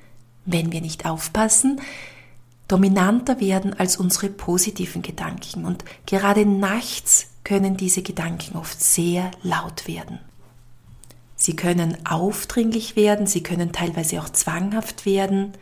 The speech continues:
Wir können in dieser Gedankenspirale stecken bleiben oder wir drehen uns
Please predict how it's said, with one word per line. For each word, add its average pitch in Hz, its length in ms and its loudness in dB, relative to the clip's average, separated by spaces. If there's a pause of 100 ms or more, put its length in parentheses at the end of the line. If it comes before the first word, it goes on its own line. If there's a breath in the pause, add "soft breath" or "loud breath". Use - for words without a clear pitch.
(500 loud breath)
Wir 196 140 4
können 214 360 6 (100)
in 226 220 4
dieser 220 280 2
Gedankenspirale 185 960 0
stecken 190 520 0
bleiben 180 540 0 (720)
oder 202 300 0
wir 185 100 4
drehen 165 380 2
uns 170 280 2